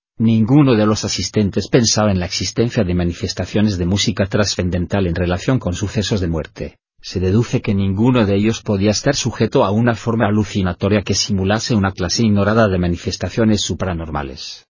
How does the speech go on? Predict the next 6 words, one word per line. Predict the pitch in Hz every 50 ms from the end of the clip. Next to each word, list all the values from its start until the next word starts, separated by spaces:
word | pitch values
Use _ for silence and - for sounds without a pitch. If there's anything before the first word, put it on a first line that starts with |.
| _ _ _ _ _ _
Una | - 123 123 123 123
vez | 120 143 127 -
eliminada | 101 90 92 90 90 90 95 107 110 110 98
esta | 95 - - 135
hipótesis | 131 107 - - 117 110 - 110 104 - 110 101 - -
insostenible, | 92 87 - 92 - - - 90 85 85 78 73 76 78 90 _